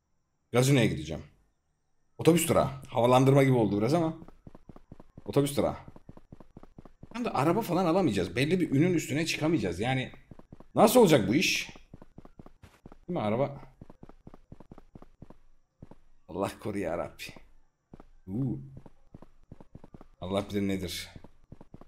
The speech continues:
Etiketteki rakam nedir?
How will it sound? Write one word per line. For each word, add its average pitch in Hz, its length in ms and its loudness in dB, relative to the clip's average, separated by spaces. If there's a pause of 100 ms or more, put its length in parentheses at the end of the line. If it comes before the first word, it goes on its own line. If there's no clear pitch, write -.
(880)
Etiketteki 110 640 -4
rakam 104 380 0 (140)
nedir? 92 680 -6